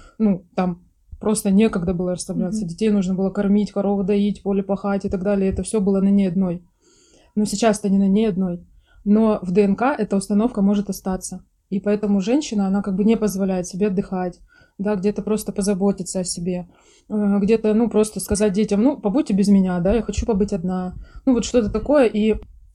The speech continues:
Speaker 1: э, конечно, эта установка относительно уже ограничивающая становится
Speaker 2: Мгм.
Speaker 1: в соответствии со временем, местом и обстоятельствами, которые есть сейчас.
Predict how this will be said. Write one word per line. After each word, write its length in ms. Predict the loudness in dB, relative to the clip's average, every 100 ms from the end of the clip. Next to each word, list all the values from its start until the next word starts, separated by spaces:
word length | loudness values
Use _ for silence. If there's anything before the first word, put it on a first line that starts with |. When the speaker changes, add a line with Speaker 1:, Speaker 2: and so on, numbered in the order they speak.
| -6
Speaker 1:
э, 220 | -2 -2 0
конечно, 440 | 2 2 2 -2
эта 180 | -2 -2
установка 640 | -4 0 2 2 0 -4 -6 -14 _ _ _ _ -6
относительно 840 | 2 4 4 2 4 2 2 -2 0
уже 220 | 2 4
ограничивающая 840 | 4 4 4 2 -2 -4 -6 -12
становится 640 | -8 -4 -4 -6 -8 -16 -18 _ -8
Speaker 2:
Мгм. 100 | -2
Speaker 1:
в 40 |
соответствии 480 | -2 0 0 -2 -6
со 140 | -2
временем, 380 | 2 4 4 2
местом 300 | 0 -2 -4
и 40 | -4
обстоятельствами, 640 | -4 -4 -2 -4 -2 -4
которые 320 | -4 -4 0 0
есть 140 | -2
сейчас. 500 | -6 -6 -6 -10